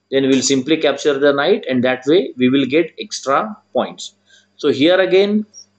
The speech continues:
to, uh, find the attacked piece or to find the defender, you must find one of the,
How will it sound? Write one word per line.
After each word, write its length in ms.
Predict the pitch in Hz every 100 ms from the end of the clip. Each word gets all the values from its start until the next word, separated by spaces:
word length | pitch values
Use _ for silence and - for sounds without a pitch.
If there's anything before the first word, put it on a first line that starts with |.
| -
to, 380 | 160 170 180 -
uh, 320 | 127 123 120
find 600 | 117 - 127 139 175 190 185
the 160 | -
attacked 480 | 131 156 160 - -
piece 280 | 156 165 160
or 180 | 147 147
to 100 | 143
find 340 | 143 131 160
the 80 | 175
defender, 720 | 147 143 156 156 151 160 170 _ _ _ -
you 420 | 120 147 160 160
must 520 | 120 120 147 180 -
find 760 | - - 143 143 151 156 156 -
one 260 | 120 117 127
of 260 | 143 139
the, 100 | 147